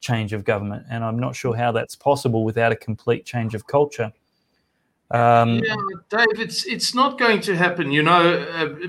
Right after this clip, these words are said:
Speaker 2: people who know me well will stand up for me when I say that I have historically had a close association, much closer than any,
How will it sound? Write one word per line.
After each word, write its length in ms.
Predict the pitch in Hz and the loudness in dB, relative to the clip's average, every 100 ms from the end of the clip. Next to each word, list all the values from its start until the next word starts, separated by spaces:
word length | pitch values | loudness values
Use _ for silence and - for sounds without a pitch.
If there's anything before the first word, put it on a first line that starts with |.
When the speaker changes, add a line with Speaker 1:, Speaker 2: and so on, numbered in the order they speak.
| 175 | -6
Speaker 2:
people 300 | 220 254 277 | -2 -2 0
who 120 | 220 | 2
know 240 | 156 156 156 | 4 4 4
me 180 | 147 | 2
well 520 | 131 127 127 127 120 123 | 2 4 4 4 0 -2
will 240 | 127 123 | 0 2
stand 420 | - - 151 160 | 0 4 4 6
up 160 | 147 - | 2 0
for 140 | 139 | -6
me 180 | 123 117 | -4 -4
when 220 | 110 120 | -2 0
I 160 | 117 113 | 0 2
say 340 | - 131 120 | 0 2 0
that 300 | 117 117 117 - | 0 -4 -4 2
I 240 | 135 147 | 4 4
have 180 | 139 135 | 0 -4
historically 840 | 127 120 - 151 143 139 123 131 | -2 -2 0 2 4 2 0 -4
had 160 | 117 123 | -2 -2
a 100 | 113 | -4
close 560 | - 151 147 147 - - _ _ _ | -2 2 4 2 -4 -12 _ _ _
association, 800 | - - 151 139 143 123 120 123 | -2 4 4 4 4 2 2 0
much 320 | 135 156 - | 2 2 0
closer 400 | - 123 117 113 | -2 -2 -2 -4
than 260 | 110 110 110 | -6 -8 -8
any, 440 | 131 123 123 120 | -4 0 0 -2